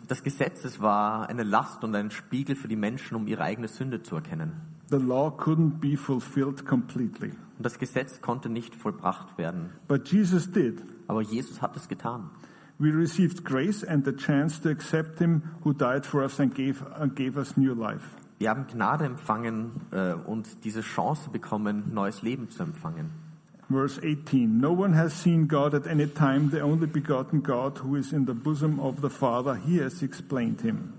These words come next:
Speaker 1: Vers achtzehn, "Niemand hat Gott je gesehen, der eingeborene Sohn,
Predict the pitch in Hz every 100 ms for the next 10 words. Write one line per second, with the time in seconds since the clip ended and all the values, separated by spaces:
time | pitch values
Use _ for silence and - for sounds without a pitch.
0 | - - - _ 101 101 - 107 - -
1 | 98 107 135 139 139 - 120 127 127 139
2 | 143 120 120 82 98 110 110 95 104 101
3 | - 92 85 82